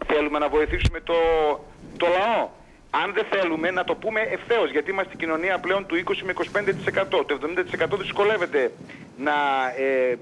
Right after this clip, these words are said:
πληρώσει βασικούς λογαριασμούς. Άρα, λοιπόν, επιβεβαιώνεται ότι με την πολιτική του κυρίου Πρωθυπουργού, εδώ έχουμε πλέον την κοινωνία του, ε, ε,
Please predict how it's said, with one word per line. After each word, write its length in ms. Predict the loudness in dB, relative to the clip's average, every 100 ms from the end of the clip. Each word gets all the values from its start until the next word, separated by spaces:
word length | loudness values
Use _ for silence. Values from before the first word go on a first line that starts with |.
| -4
πληρώσει 380 | 0 2 2 0
βασικούς 480 | -2 -2 -6 -6 -4
λογαριασμούς. 640 | 0 2 0 -2 -4 -6 -2
Άρα, 200 | 0 0
λοιπόν, 260 | 0 0 -2
επιβεβαιώνεται 720 | -4 -4 -2 0 0 0 -2
ότι 140 | -2
με 80 | -4
την 120 | -6
πολιτική 640 | 0 0 -2 -8 -4 -2 -4 -10 -20 -20 -16
του 100 | -6
κυρίου 240 | 0 2 2
Πρωθυπουργού, 720 | 2 2 0 -6 -2 2 0 -2 -20 -20 -4
εδώ 220 | 0 2
έχουμε 280 | 2 2 -2
πλέον 260 | 0 0 -2
την 100 | -4
κοινωνία 440 | -2 0 0 -2
του, 140 | 0 0
ε, 40 |
ε, 340 | 2 0 0